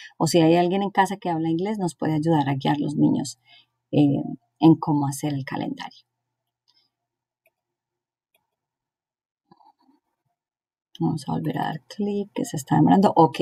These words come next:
aquí ya nos abrió. Aquí están todas las tareas. Para el lunes, que era ayer, pues no había tarea porque era un día libre para los niños. Pero hoy,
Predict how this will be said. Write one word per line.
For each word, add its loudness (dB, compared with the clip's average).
aquí -4
ya 0
nos -2
abrió. -6
Aquí 4
están 0
todas -6
las -8
tareas. -14
Para 4
el 6
lunes, 6
que 2
era 4
ayer, 2
pues -6
no 4
había 2
tarea -2
porque -6
era -2
un 2
día 2
libre 2
para 2
los 2
niños. 4
Pero 2
hoy, 6